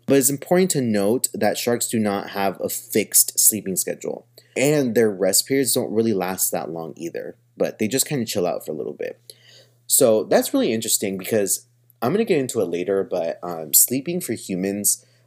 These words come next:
oversleeping and undersleeping actually lowers your life expectancy. It actually is, does a lot of harm for you if you don't get enough sleep at night. But it's interesting to see sharks that live for almost hundreds of years, that they don't have a problem not sleeping.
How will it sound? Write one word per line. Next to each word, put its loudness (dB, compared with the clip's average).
oversleeping 2
and -2
undersleeping -2
actually -6
lowers -2
your -2
life -2
expectancy. 0
It -2
actually -6
is, -2
does -2
a -2
lot 0
of -4
harm -8
for -4
you 0
if -6
you -6
don't -2
get -2
enough -2
sleep 0
at -4
night. 0
But 6
it's 0
interesting 0
to 0
see -2
sharks 0
that 0
live 2
for 0
almost 0
hundreds 0
of -4
years, -2
that 2
they 4
don't 0
have 2
a -2
problem -2
not -4
sleeping. -2